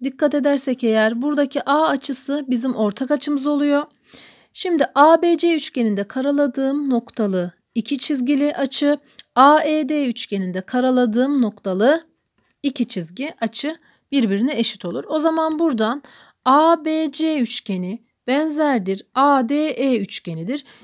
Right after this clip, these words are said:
Yine aynı şekilde kenarlarımızı yazıyoruz. A B'nin A D'ye oranı, B C'nin D E'ye oranı,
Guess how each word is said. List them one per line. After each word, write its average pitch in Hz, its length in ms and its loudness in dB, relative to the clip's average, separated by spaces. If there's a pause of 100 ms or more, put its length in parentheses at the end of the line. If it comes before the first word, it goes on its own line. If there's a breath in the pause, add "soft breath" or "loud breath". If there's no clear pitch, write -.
(120 loud breath)
Yine 349 180 2
aynı 339 280 2
şekilde 233 400 0
kenarlarımızı 269 680 0
yazıyoruz. 180 480 -4
A 269 280 2
B'nin 262 340 2
A 202 260 -4
D'ye 196 260 -2
oranı, 262 400 0 (600 loud breath)
B 254 220 6
C'nin 226 400 4
D 196 60 -2
E'ye 196 380 2
oranı, 285 460 2